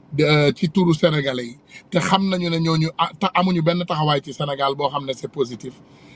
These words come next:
Je pense que loolu, c'était seulement fait pour arrêter mbir yi yépp, pour arrêter hémorragie bi, arrêter xaalisu réew mi ñuy sànni, ba indi lépp encore comme ni ma la ko waxee ci jub jubal jubbanti bi. Foofu rek laa ko jàpp.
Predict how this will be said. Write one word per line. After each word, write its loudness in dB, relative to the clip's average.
Je 6
pense 2
que 0
loolu, 2
c'était 2
seulement 4
fait 0
pour -6
arrêter 0
mbir 4
yi 4
yépp, 2
pour -6
arrêter 0
hémorragie 0
bi, -14
arrêter 0
xaalisu 0
réew 4
mi 2
ñuy 4
sànni, -2
ba 2
indi 4
lépp 2
encore 2
comme 0
ni 2
ma 2
la 4
ko 0
waxee 0
ci -2
jub 0
jubal 2
jubbanti -4
bi. -20
Foofu 4
rek 2
laa 4
ko -2
jàpp. -4